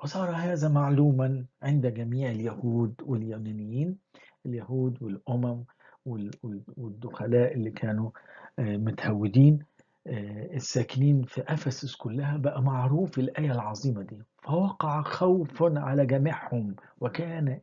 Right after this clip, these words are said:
اسم الرب يسوع يتعظم". اسم ربنا تعظم، والإيمان هنا هو بقى ناس آمنت أكتر، بقت إيه؟ نعمة أكتر. فإذا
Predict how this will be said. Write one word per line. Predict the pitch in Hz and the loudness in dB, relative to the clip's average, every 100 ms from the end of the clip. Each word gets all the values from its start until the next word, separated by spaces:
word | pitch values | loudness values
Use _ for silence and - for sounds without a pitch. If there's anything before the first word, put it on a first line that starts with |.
| 151 | -4
اسم | 143 131 123 | -4 -4 -4
الرب | 117 131 131 127 | -2 0 -2 -2
يسوع | 120 117 - 120 117 117 110 - - _ | -6 -6 -6 -4 -2 -2 -4 -8 -20 _
يتعظم". | - - 101 107 98 101 92 92 _ - - _ 131 | -14 -10 -10 -10 -10 -10 -10 -14 _ -20 -20 _ -6
اسم | 120 127 113 | -4 -4 -4
ربنا | 98 104 113 | -2 -2 -2
تعظم، | 101 - 123 - - 107 98 - - - - | -4 -8 -8 -6 -4 -4 -8 -18 -20 -12 -6
والإيمان | 110 123 107 110 117 113 101 - - - _ | -6 -4 -2 0 -2 -4 -8 -14 -20 -20 _
هنا | 113 101 | -4 -2
هو | 117 123 107 - | 0 0 0 -4
بقى | 120 - | -6 -2
ناس | 120 123 - | -4 -4 -2
آمنت | 120 110 104 - | -2 -2 -6 2
أكتر، | 143 - - 92 - - - | 2 2 -6 -10 -10 -20 -14
بقت | 101 104 107 - | -8 -6 -6 -8
إيه؟ | 156 113 113 - - - | -2 0 0 -4 -20 -2
نعمة | 123 123 104 101 - | 2 2 2 -4 -4
أكتر. | 123 - - 104 - _ _ - - _ | -4 -4 -6 -6 -8 _ _ -18 -18 _
فإذا | 127 - 156 135 120 110 101 | -8 2 4 4 2 -2 -6